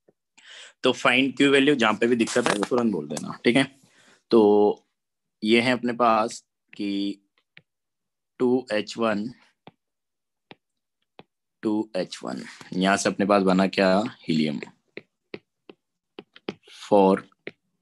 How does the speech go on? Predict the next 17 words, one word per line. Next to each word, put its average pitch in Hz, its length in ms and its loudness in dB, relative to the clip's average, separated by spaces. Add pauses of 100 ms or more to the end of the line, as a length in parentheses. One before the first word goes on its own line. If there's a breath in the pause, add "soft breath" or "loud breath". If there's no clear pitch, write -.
(200)
टू, 82 80 4 (1040 loud breath)
ठीक 120 140 0
है। 135 80 2 (640 loud breath)
अब 123 100 4
अपने 151 200 2
को 156 60 0
अब 151 160 -2
की 160 60 -2
बात 147 140 0
दे 131 140 -2
रखा 123 180 -4
है 127 60 -2
क्या, 147 140 -4
बाइंडिंग 117 400 -2
एनर्जी 107 320 -6
per 98 180 -6
nucleon, 78 420 -12